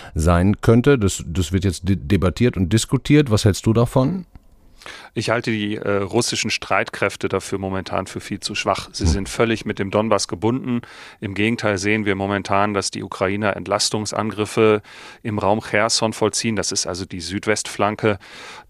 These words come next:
Speaker 2: des, äh, des Frontbogens, der Richtung Odessa führen würde. Da haben die Russen alles nur keine Möglichkeit, momentan in die Offensive zu gehen.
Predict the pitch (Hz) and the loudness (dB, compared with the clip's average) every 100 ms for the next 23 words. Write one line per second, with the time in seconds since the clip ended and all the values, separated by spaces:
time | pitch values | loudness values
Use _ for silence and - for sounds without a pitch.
0 | - 95 - - - 101 98 98 98 92 | -2 2 4 2 2 2 4 4 2 0
1 | 95 - 90 - 104 113 - 110 110 110 | -2 -2 -6 -2 0 0 2 2 2 0
2 | 107 - 101 98 107 - 104 101 101 - | -4 0 2 2 -2 -2 -4 -4 -6 -8
3 | - 110 101 95 95 - 123 120 104 113 | -6 -2 -2 -2 -4 -2 -2 0 2 2
4 | 110 110 - - - - - - - - | 4 2 0 -16 -20 -20 -18 -18 -14 -2
5 | 90 104 110 101 98 98 98 98 104 - | 0 2 0 -2 -2 -2 -4 -2 -2 -2
6 | 104 98 - 101 104 - 101 - 101 95 | -4 -4 -4 0 0 -2 -8 -2 -2 -2
7 | 98 95 - 92 92 90 90 92 92 90 | -4 -6 -2 -2 -2 -8 -6 -4 -4 -4
8 | 92 92 92 90 90 - 90 90 | -6 -6 -8 -8 -12 -12 -12 -12